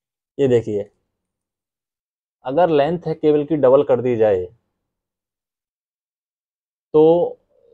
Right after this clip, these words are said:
जो प्रतिरोध है, insulation resistance पर क्या effect पड़ेगा अगर length हम double कर देते हैं?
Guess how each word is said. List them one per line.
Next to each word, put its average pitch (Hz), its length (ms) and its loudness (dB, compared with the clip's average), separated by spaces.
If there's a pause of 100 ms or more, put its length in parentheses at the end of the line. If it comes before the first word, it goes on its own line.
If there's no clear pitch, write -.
जो 139 240 -4
प्रतिरोध 160 640 0
है, 113 180 0 (2250)
insulation 160 480 -2
resistance 139 340 -4
पर 143 120 -6
क्या 123 140 2
effect 110 240 -4
पड़ेगा 95 400 -8 (100)
अगर 123 160 -2
length 120 320 -4
हम 127 100 -8
double 110 200 0
कर 101 140 -6
देते 98 340 -12
हैं? 92 140 -20